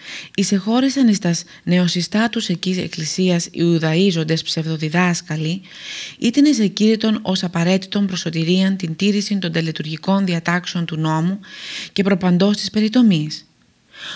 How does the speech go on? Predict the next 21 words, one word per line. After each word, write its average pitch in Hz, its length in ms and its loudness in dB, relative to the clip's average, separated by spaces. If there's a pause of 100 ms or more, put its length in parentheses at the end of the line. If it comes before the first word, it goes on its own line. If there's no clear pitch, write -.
(120)
Όπως 262 320 2
δε 269 100 4
επιτύχουν 202 580 2
τη 170 100 -4
διάδοση 175 540 2
των 160 140 0
πλανών 170 420 2
των 156 220 -4
τούτων, 165 500 -2 (440)
επεχείρησαν 262 680 4
με 208 60 6
συκοφαντίας 185 720 0
και 190 120 -4
διαβολάς 165 680 0 (340)
να 185 120 4
κλονίσουν 208 540 4
το 185 80 -2
αποστολικόν 170 640 0
κύρος 170 360 0
του 151 120 -10
Παύλου. 156 540 -2